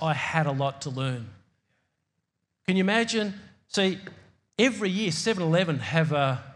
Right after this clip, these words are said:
a special promo day where you can take a, your, a big mug and cost you nothing.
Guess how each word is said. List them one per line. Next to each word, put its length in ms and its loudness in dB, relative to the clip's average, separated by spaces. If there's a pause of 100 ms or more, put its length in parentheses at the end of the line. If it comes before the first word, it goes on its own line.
(960)
a 40 -2
special 500 -2
promo 520 0
day 240 2
where 160 0
you 160 -2
can 180 -4
take 360 -2
a, 100 -8 (240)
your, 220 -4
a 100 -4
big 320 2
mug 380 2
and 180 0 (560)
cost 220 -2
you 40 0
nothing. 340 -2